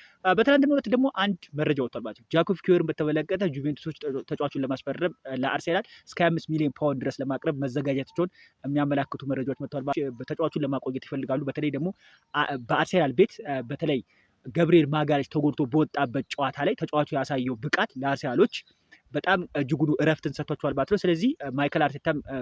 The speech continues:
ባሳየው ፐርፎርማንስ ደስተኛ ከመሆኑ ጋር በተገናኘ በክለብ ውስጥ የሚያቆየውን አዲስ ኮንትራት ለመስጠት መዘጋጀቱ የሚያመላክት መረጃዎች ወጥተዋል ማለት ነው።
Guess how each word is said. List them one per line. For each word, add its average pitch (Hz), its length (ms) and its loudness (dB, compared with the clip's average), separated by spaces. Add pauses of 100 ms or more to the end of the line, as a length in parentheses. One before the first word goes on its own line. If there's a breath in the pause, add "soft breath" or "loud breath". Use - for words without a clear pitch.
ባሳየው 139 420 0
ፐርፎርማንስ 135 460 -6
ደስተኛ 135 320 -4
ከመሆኑ 135 280 -6
ጋር 131 160 -2
በተገናኘ 160 400 -2 (440 loud breath)
በክለብ 170 340 4
ውስጥ - 180 -2
የሚያቆየውን 143 580 2
አዲስ 135 260 0
ኮንትራት 165 460 -2
ለመስጠት 151 460 -4
መዘጋጀቱ 123 460 -4
የሚያመላክት 123 540 -6 (240)
መረጃዎች 127 360 -6
ወጥተዋል 139 200 -10
ማለት 170 160 -4
ነው። - 80 0